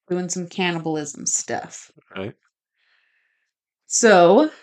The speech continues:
Speaker 1: cannibalism is the eating of human flesh by humans. It is also called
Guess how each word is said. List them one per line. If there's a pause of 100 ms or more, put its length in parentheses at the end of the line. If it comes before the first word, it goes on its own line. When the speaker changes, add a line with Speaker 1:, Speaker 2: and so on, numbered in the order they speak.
(160)
Speaker 1:
cannibalism (240)
is
the
eating
of
human
flesh
by
humans. (240)
It
is
also
called